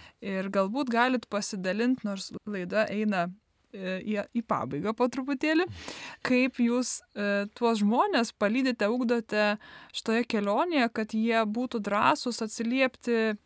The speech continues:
į šitą kvietimą, evangelizuoti, liudyti Kristų.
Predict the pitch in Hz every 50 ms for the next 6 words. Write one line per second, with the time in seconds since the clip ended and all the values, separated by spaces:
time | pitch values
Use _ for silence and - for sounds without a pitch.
0 | _ - 226 214 214 214 - - 233 220 214 214 - - 233 233 226 - 247 196
1 | 170 151 143 - - _ _ _ _ _ _ _ _ _ _ _ _ _ _ _
2 | - - - - 220 220 226 214 214 214 208 208 202 202 208 190 160 151 151 -
3 | - - - - 208 220 208 185 170 147 - - 180 - 196 185 160 151 - -
4 | -